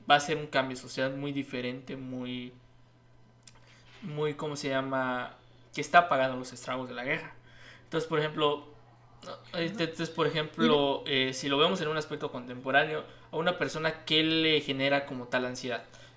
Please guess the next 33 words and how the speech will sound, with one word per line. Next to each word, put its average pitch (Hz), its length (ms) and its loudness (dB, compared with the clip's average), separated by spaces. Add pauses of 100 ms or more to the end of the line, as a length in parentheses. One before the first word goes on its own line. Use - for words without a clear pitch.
(100)
Estar 165 320 8
encerrado 160 600 8
en - 80 2
su - 140 -8
casa, - 320 -4 (100)
estar - 220 0
encerrado 143 360 4
en 143 60 -2
un 143 80 -4
espacio 127 340 -6
pequeño. 135 340 -8 (300)
¿Cómo - 120 -4
podríamos 147 380 2
aplicarlo 131 420 -2
en 131 60 -2
las 120 120 -4
ciudades? 131 500 2
O - 60 -10
lo 123 100 -4
mismo 151 240 -4
podemos 135 260 -2
en 135 60 -6
el 135 80 2
plano 131 120 -6
económico. 123 460 -12
Entonces, - 160 -16
por 151 140 -4
ejemplo, 143 240 -4 (100)
podemos 156 400 2
ver 143 160 4
ahí 139 100 4
las 139 200 0
tendencias 131 720 -4